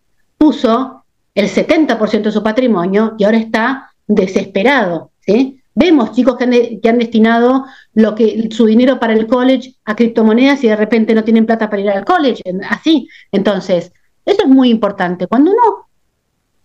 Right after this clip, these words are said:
de vuelta se apropia de, del espacio de dinero, se da cuenta que, o sea, somos adultos, o sea, es mi dinero, yo decido,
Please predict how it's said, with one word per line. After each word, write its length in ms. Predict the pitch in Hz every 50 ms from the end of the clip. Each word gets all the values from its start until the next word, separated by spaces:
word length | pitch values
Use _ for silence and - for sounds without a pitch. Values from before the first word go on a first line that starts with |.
| _ _ _ _ _
de 160 | 247 262 254
vuelta 540 | 262 294 330 349 311 247 220 - 196 180 -
se 200 | - - - 226
apropia 840 | 214 208 214 - - 320 359 440 480 480 440 - - 262 247 226
de, 200 | 214 202 202 202 - - -
del 140 | 220 220 220
espacio 540 | 190 220 220 - 240 233 220 - - 214 202
de 80 | 202
dinero, 360 | 214 208 214 208 202 202 196
se 140 | 190 - 302
da 100 | 302 311
cuenta 380 | 311 339 349 320 294 - 285 277
que, 260 | 269 262 262 269 - - 233
o 60 | 220 -
sea, 200 | - 269 262 262
somos 340 | - 294 277 285 277 277
adultos, 640 | 285 269 320 403 453 392 262 185 - 185 180 - -
o 40 | _
sea, 160 | _ - 202
es 120 | 202 175 170
mi 240 | 226 254 302 320 330
dinero, 440 | 330 359 330 320 277 269 285 302 277
yo 220 | 220 233 226 233
decido, 680 | 247 285 285 285 - 233 220 208 208 208 220 247 220